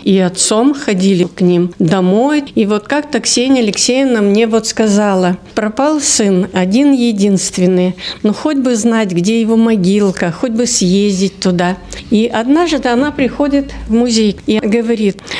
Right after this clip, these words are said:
«Мне прислали письмо из Ленинграда, из той части, где служил Борис, ее сын». И она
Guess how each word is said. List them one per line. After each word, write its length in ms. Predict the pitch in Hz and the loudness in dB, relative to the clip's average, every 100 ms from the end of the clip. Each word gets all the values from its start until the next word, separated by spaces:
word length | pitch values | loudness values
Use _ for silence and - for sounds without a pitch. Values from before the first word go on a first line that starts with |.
| - | -4
«Мне 260 | 214 269 302 | 0 2 2
прислали 560 | 262 226 254 254 247 | 0 -2 0 0 0
письмо 480 | 247 240 - 254 254 | 0 0 0 0 0
из 280 | - 208 196 | 0 0 2
Ленинграда, 1000 | 220 220 220 214 226 262 320 254 190 175 - | 2 2 2 2 2 2 0 0 -2 -2 -2
из 200 | 208 - | -2 -2
той 440 | - 214 196 175 - | 0 2 2 0 -4
части, 460 | - 254 269 277 196 | -4 -2 -2 -2 -2
где 460 | 170 196 214 254 262 | -2 0 0 0 -2
служил 640 | - 202 190 185 226 240 240 - - | -2 0 2 2 2 0 -6 -14 -4
Борис, 480 | 214 190 202 214 - | 0 2 2 0 0
ее 340 | 202 202 247 | 0 0 0
сын». 380 | 233 190 180 185 - | 0 0 0 -2 -6
И 180 | - 320 330 | -4 -2 -2
она 400 | 233 269 262 233 | 0 0 0 -4